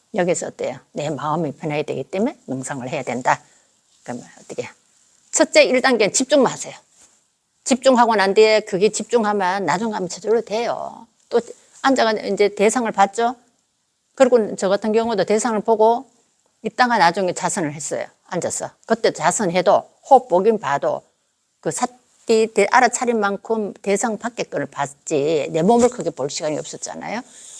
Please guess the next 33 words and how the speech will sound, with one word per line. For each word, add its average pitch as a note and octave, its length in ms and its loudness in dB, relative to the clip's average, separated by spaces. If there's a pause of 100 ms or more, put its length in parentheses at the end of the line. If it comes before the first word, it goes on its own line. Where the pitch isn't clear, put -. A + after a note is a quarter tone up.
그다음에 G#3 240 2
앉아가 G#3+ 300 0
호흡 A3 260 4
보니까 F#3+ 540 -6 (160)
더 D#3 80 -16
빨라요. F#3+ 460 -2 (680)
삿띠는 B3+ 500 2
빨라요. D3+ 460 0 (840)
이제 E3 120 -2
삿띠가 E3 840 4
알아차리면 A3+ 460 2
쉽다 - 380 -4
하는데 G3+ 400 -6
어쨌든 D#3+ 400 -6
그거 E3 240 -6
하면 F#3 300 -2 (640)
보고 B3 280 8
난 F3+ 240 2
뒤에 G#3 280 4 (200)
몸 F3+ 260 0
관찰했어요. E3+ 640 -2 (520)
몸 G3 180 2
관찰을 G#3 360 0
삼 G#3 220 -2
년 G3+ 160 0
하니까 F3+ 480 0 (200)
어떻게 - 260 -12
호흡 F#3+ 300 2
보고 C3+ 220 0
계속 D3+ 440 -2
호흡 A#3+ 160 0
봐서 D3 220 -10
알아차림. C#3+ 440 -4